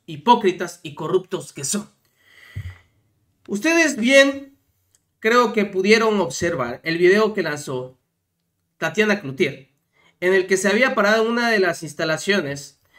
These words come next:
de esta constructoria, constructora Marcos, en el que había dicho que aquí es donde se desarrollaban las mañaneras de la señora Berta Xochitl. ¿Ok? Así lo expuso Tatiana Cloutier.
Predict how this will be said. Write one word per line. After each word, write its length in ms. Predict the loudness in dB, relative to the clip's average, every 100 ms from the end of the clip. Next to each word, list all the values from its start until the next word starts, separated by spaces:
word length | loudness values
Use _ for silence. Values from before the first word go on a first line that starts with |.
| -4
de 160 | 0
esta 260 | 2 0 -2
constructoria, 1040 | -4 -8 -10 -12 -2 0 0 -2 -6 -14 _
constructora 600 | -8 -6 -8 -2 0 2
Marcos, 720 | 0 -2 -4 -6 -4 -4 -4 _ _ _ _ _ _ _ _ _
en 160 | 0 2
el 140 | 4
que 60 | 2
había 240 | 4 4
dicho 380 | 2 0 0 0
que 80 | -2
aquí 300 | -2 -2 -2
es 100 | 0
donde 180 | 0
se 140 | 0 0
desarrollaban 600 | 0 -2 0 0 2 2
las 160 | 0
mañaneras 580 | -2 -4 0 0 0 -2
de 100 | -2
la 140 | -4 -4
señora 580 | -4 -2 2 0 0 -6
Berta 520 | -2 -2 -2 -12 -14
Xochitl. 640 | -6 -6 -4 -8 -10 -20 -20 _ _ _ _ _ _ _ _ _ _ _ _ _ _ _ _
¿Ok? 220 | -10 -2 -2 -4 _ _ _ _ _ _ _ _ -4
Así 280 | -2 2
lo 80 | 2
expuso 420 | 0 -2 -4 -2
Tatiana 400 | -2 0 0 0
Cloutier. 380 | -6 -10 -10 -12